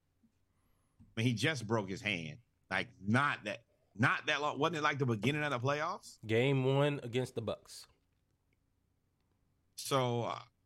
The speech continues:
Speaker 1: I mean, you hear all the time when athletes, when they hurt themselves, it takes a while of using whatever you, whatever you broke before you get the confidence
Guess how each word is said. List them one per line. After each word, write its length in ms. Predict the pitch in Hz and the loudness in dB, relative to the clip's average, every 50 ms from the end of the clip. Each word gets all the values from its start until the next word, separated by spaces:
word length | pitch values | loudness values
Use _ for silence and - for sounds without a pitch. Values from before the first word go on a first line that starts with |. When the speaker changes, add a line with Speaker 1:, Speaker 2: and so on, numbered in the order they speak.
| _ _ _ - | _ _ _ 0
Speaker 1:
I 180 | 104 123 123 | 0 2 2
mean, 560 | 127 127 127 127 123 120 117 117 113 110 117 117 - _ _ _ _ _ _ _ _ _ _ _ _ _ _ _ _ _ _ _ _ _ _ _ _ _ _ _ _ _ _ _ _ - | 2 2 2 2 2 0 0 -2 -2 -4 -6 -10 -14 _ _ _ _ _ _ _ _ _ _ _ _ _ _ _ _ _ _ _ _ _ _ _ _ _ _ _ _ _ _ _ _ -2
you 140 | 101 123 143 | 2 4 4
hear 180 | 139 151 147 143 | 6 4 4 2
all 140 | 135 135 | 2 0
the 80 | 139 135 | 0 0
time 300 | 123 147 139 131 117 110 | 2 2 2 4 4 2
when 120 | 107 98 | 0 0
athletes, 600 | 85 110 123 127 123 123 127 123 120 123 - - - _ _ _ _ _ | 0 0 0 0 0 -2 -2 -2 -4 -6 -12 -16 -18 _ _ _ _ _
when 140 | 98 98 104 | -6 -2 0
they 140 | 110 120 117 | 0 0 0
hurt 300 | - 120 135 135 - 107 | 2 2 2 2 0 -2
themselves, 720 | 110 107 98 - 117 110 104 104 101 101 98 98 - - _ _ _ _ _ _ _ _ - | -4 -4 -4 -2 -2 -2 0 0 -2 -4 -6 -8 -12 -16 _ _ _ _ _ _ _ _ -8
it 160 | 113 110 113 | -6 -6 -4
takes 280 | - 123 127 123 117 - | -2 -2 -2 0 0 0
a 60 | 127 | 2
while 320 | 113 117 117 117 120 113 107 | 2 4 4 4 4 2 0
of 140 | 98 92 | -2 -4
using 580 | 92 95 107 120 127 123 113 113 117 113 107 104 | -2 0 2 4 4 4 2 2 0 -2 -2 -2
whatever 400 | 107 107 110 110 110 107 107 107 | 0 0 2 0 0 0 -2 -2
you, 400 | 101 104 113 110 101 101 101 - - | -2 -2 -2 -2 -2 -2 -4 -4 -4
whatever 340 | 104 110 117 120 113 104 107 | -2 0 0 0 0 -2 -2
you 180 | 101 104 104 | -2 -2 -4
broke 400 | 95 90 101 120 120 107 90 80 - - | -4 -2 -2 -2 0 -2 -4 -8 -12 -14
before 260 | 92 - - 113 107 | -16 -10 -6 -6 -4
you 160 | 101 101 101 | -2 -2 -2
get 180 | 95 101 95 - | -2 -4 -6 -6
the 80 | 90 | -10
confidence 880 | - - 110 110 101 95 - 101 95 92 78 - _ _ - - - | -4 0 2 2 2 0 -4 -8 -10 -10 -12 -14 _ _ -20 -20 -20